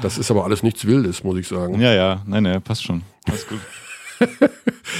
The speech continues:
Speaker 1: Soll ich weiter nach unten scrollen, Xandi?
Speaker 2: Nein, nein, nein, nein, nein, nein.
Speaker 1: Fetzenschädel. Fetzenschädel.
Speaker 2: Fe-, Fetzenschädel ist gut, ja. <laughs>
Speaker 1: Okay, äh, ja, ich hab schon angedroht, es wird wenig Basketball heute geben,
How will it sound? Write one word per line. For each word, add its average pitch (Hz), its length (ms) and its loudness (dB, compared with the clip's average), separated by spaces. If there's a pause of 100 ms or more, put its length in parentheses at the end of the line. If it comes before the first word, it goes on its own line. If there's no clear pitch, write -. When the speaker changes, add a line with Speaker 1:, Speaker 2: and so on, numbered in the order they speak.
(260)
Speaker 1:
Soll 147 220 6
ich - 120 2
weiter 156 260 4
nach 151 140 4
unten 220 280 2
scrollen, 110 580 2
Xandi? 131 380 2
Speaker 2:
Nein, 165 220 4
nein, 131 380 2
nein, 101 200 -2
nein, 113 240 0
nein, 104 160 -4
nein. 104 260 -4
Speaker 1:
Fetzenschädel. 156 720 4 (260)
Fetzenschädel. 214 920 4 (180)
Speaker 2:
Fe-, 98 240 -2
Fetzenschädel - 640 0
ist 92 200 -8
gut, 104 200 -8
ja. - 1500 0
<laughs> - 40 -2 (120)
Speaker 1:
Okay, 151 540 6
äh, 165 440 6
ja, 147 380 4
ich 107 140 0
hab 139 140 2 (120)
schon 135 160 0
angedroht, 123 440 2
es 117 120 0
wird 127 240 2
wenig 127 240 2
Basketball 131 400 2
heute 117 180 4
geben, 120 300 2